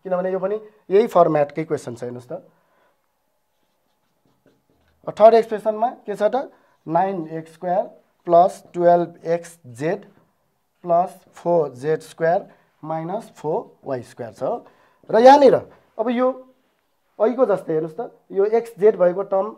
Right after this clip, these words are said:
एक्स स्क्वायर र जेड स्क्वायरको बिचैमै छ, केही गर्नु परेन। यो डाइरेक्ट हामीले फर्मुलाको यो प्याटर्नमा मिलाउँ। नाइन एक्स स्क्वायरलाई थ्री एक्सको होल स्क्वायर भयो, टू जेड यसलाई यसरी स्क्वायर गर्न सकिहाल्छौँ, फोर जेड स्क्वायरलाई,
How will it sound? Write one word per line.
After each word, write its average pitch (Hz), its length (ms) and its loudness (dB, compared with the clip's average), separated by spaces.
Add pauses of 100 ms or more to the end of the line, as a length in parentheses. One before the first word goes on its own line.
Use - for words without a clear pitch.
(220)
एक्स 196 160 -8
स्क्वायर 190 260 2
र 190 140 -4
जेड 170 160 -4
स्क्वायरको 170 320 -6
बिचैमै 165 480 -2
छ, 175 160 -6 (320)
केही 160 160 -2
गर्नु 156 240 2
परेन। 151 320 -4 (320)
यो 156 80 -4
डाइरेक्ट 156 400 0
हामीले 139 240 -2
फर्मुलाको 143 540 -2 (580)
यो 143 80 -2
प्याटर्नमा 143 480 -2
मिलाउँ। 147 300 -2 (680)
नाइन 214 220 4
एक्स 233 140 4
स्क्वायरलाई 220 400 2
थ्री 156 200 -4
एक्सको 160 300 0
होल 147 180 -4
स्क्वायर 156 280 -4
भयो, 151 260 -2 (1040)
टू 233 140 0
जेड 220 240 2 (540)
यसलाई 185 240 0 (100)
यसरी 180 260 -6
स्क्वायर 175 320 -4
गर्न 160 220 -4
सकिहाल्छौँ, 151 520 -4
फोर 151 160 -4
जेड 156 180 -2
स्क्वायरलाई, 156 420 -4